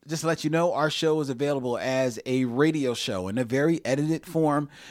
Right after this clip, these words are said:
every Saturday at one P M on W P P M one oh six point five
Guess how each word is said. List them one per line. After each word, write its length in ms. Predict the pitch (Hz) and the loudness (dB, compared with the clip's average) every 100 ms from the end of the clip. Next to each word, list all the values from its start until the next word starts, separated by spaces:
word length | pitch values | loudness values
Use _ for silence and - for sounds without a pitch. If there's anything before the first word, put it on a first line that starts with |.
| - | -2
every 500 | 170 190 156 175 170 | 2 2 4 4 4
Saturday 720 | 147 - 202 196 175 127 104 | 0 0 4 4 4 4 0
at 140 | 95 98 | -2 0
one 220 | 156 160 | 2 2
P 340 | - 160 156 | -4 -4 -4
M 300 | 143 151 165 | -2 -2 0
on 200 | 131 135 | 0 0
W 360 | 123 156 160 160 | 2 2 2 -2
P 240 | - 240 | 2 0
P 280 | 220 156 123 | 2 -4 -4
M 220 | 107 90 | -6 -8
one 160 | 98 147 | -4 -2
oh 80 | 143 | -2
six 240 | - 147 | -4 -6
point 260 | - 143 123 | 0 2 2
five 460 | 139 131 127 123 | 0 0 0 -2